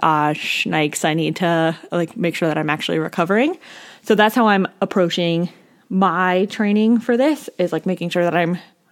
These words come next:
recovering well and all of my recovery tactics are set up really well. And then that will set me up for better training sessions during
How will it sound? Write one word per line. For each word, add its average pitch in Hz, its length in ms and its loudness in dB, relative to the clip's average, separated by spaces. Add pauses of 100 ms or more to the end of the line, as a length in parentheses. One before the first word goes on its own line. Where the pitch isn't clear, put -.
(180)
recovering 196 640 2
well 226 260 4
and 175 100 0
all 170 120 2
of 170 80 -2
my 156 120 -2
recovery 180 480 0
tactics 220 440 -2
are 208 140 0
set 208 220 -2
up 202 180 0
really 208 220 2
well. 202 340 2 (400)
And 196 220 0
then 165 400 0 (800)
that 175 280 0
will 165 140 0
set - 180 -6
me 170 160 -2
up 143 160 -6 (220)
for 175 480 -2
better 170 260 2
training 160 460 -6
sessions - 640 -8 (140)
during 170 520 -2